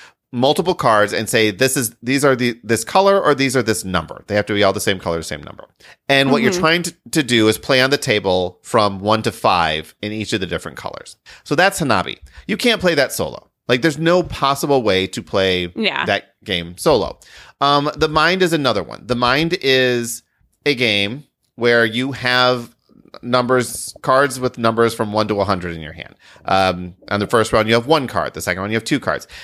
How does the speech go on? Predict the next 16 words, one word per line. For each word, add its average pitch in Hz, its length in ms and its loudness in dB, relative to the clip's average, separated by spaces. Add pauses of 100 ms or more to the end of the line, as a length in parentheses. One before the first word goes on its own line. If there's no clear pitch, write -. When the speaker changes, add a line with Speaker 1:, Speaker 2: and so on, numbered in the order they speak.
(100)
Speaker 1:
And 131 80 -4
you're 131 80 2
trying 170 320 -2
to 240 80 -4
play 165 240 2
them 151 320 0 (100)
in 127 180 -2
sequential 156 480 -2
order 131 600 2
with 123 200 -2
people 135 240 0
around 135 160 2
the 143 60 0
table 147 500 2 (260)
without 139 400 2
communicating, 90 840 -2